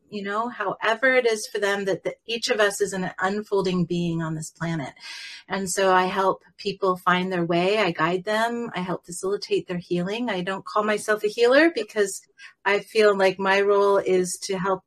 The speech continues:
people access their own innate healer within rather than waving a wand, "Oh, you're healed." Instead, I want to help guide them through that process.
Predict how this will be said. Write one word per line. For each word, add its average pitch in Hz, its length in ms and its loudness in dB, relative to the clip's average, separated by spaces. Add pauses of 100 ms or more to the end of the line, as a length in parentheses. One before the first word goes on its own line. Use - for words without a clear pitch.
(100)
people 208 340 -2
access 185 440 0
their 185 220 -4
own 190 160 0
innate 196 420 -2
healer 220 460 0
within 196 520 0 (840)
rather 185 260 0
than 180 200 -2
waving 185 320 0
a 175 80 0
wand, 185 460 0 (140)
"Oh, 339 200 0
you're 208 160 -2
healed." 277 400 2
Instead, 196 560 -2
I 185 300 0
want 185 400 -2
to 185 300 -2
help 175 400 -6 (500)
guide 190 280 4
them 156 220 -2
through 165 280 -4
that 156 260 -2
process. 170 680 -4